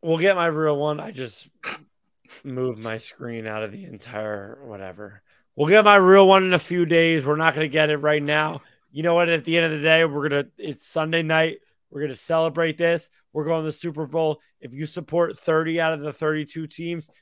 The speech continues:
chances are you don't go to the Super Bowl. My team's going to the fucking Super Bowl again for the second time in five years.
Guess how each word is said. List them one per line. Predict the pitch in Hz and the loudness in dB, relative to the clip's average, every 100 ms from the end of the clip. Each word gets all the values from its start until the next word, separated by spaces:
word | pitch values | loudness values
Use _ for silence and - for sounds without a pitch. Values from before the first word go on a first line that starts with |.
| _ | _
chances | - 170 156 131 | -10 -8 -8 -4
are | 160 160 | -2 -2
you | 151 | 0
don't | 156 151 | 0 0
go | 156 | 0
to | 160 | -2
the | 151 | -2
Super | - 160 151 | -8 -8 -4
Bowl. | 151 165 160 _ _ | 0 0 -2 _ _
My | - 185 220 | 0 4 4
team's | 226 220 | 2 2
going | 185 240 | 4 4
to | |
the | 208 | 4
fucking | - 262 262 254 214 | 0 0 0 -2 -8
Super | - 247 190 | -6 -6 -2
Bowl | 220 226 170 - - | 2 2 0 -12 -6
again | 226 165 247 240 156 - _ _ _ _ _ | -6 4 8 8 4 -4 _ _ _ _ _
for | 226 | -6
the | 214 | -6
second | - 226 262 294 240 | 0 0 0 -4 -4
time | 254 254 262 208 _ _ - | -2 0 -2 -6 _ _ -12
in | 185 | -12
five | - - 226 233 180 | -4 2 4 4 0
years. | 214 180 147 | -4 -4 -6